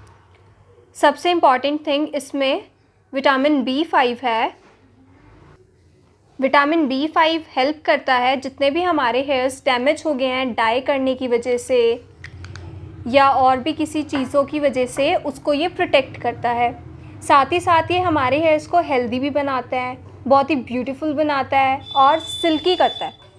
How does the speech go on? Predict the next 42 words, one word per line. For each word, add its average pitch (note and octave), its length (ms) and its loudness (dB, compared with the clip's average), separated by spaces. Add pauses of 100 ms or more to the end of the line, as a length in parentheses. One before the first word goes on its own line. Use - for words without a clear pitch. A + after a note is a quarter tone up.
(500)
प्लस D#4+ 420 2
हमारे D4 300 2
हेयर्स D4+ 280 0
में F4+ 200 -2
क्लस्टर C4+ 380 -2
शाइन D#4+ 380 0
आ C4+ 100 0
जाती A#3+ 340 -4
है, D4 80 2
जो B3+ 240 -2
कि C#4+ 340 -4 (460)
एक A#3+ 200 -2
बहुत C4+ 280 0
ही E4 80 0
अच्छा D#4 440 2
लुक B3 360 -6
देगा। C4 360 -2 (240)
जब A3+ 160 -4
भी D4 100 2
आपको D#4+ 220 2
अगर D#4+ 180 -2
कहीं E4+ 220 -2
जाना A#3+ 340 -2
है, D#4 200 -2
तो E4 120 -2
आप E4 120 0
इस D#4+ 160 -6
सीरम C#4 280 -2
को C4+ 200 -6 (220)
ज़रूर B3 300 -2
यूज़ D4 300 -2
कीजिए, C4+ 500 -4 (420)
otherwise D#4+ 400 2
आप E4+ 120 -4
इसको E4 180 -4
एवरीडे C#4+ 400 -2
में D#4 160 0
भी E4 120 -2
यूज़ D4 260 -4
कर D4 120 -2
सकते C#4 320 -8
हैं। D4 280 -4